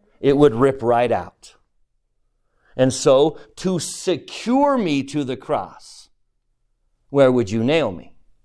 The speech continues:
In the wrist. So Elder Holland says, "But because the weight of the body might tear the flesh and not sustain the burden to be carried, they also drove nails into the wrist,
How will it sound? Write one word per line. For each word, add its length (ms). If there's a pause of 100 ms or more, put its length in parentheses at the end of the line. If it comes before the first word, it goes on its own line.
(1120)
In 200
the 80
wrist. 320
So 180
Elder 220
Holland 480
says, 580 (800)
"But 200
because 460
the 100
weight 320
of 120
the 100
body 380
might 380
tear 380
the 160
flesh 720 (300)
and 220
not 280
sustain 720
the 100
burden 460
to 140
be 160
carried, 680 (300)
they 140
also 380
drove 380
nails 460
into 280
the 160
wrist, 560